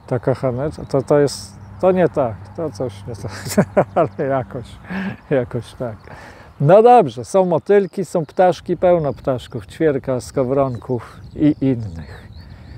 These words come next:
Serdecznie pozdrawiam. Dzisiaj myślałem, że jadę na pewniaka, że mogę zrobić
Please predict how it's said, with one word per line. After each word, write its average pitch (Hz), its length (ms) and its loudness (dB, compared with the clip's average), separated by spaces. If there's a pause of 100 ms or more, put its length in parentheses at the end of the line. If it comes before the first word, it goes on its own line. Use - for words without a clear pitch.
(300)
Serdecznie 151 720 4
pozdrawiam. 147 800 0 (1400)
Dzisiaj 165 480 6
myślałem, 151 520 4
że 147 200 2
jadę 143 540 6 (1080)
na 165 200 8
pewniaka, 147 960 4
że 120 200 0
mogę 151 300 0
zrobić 156 480 -2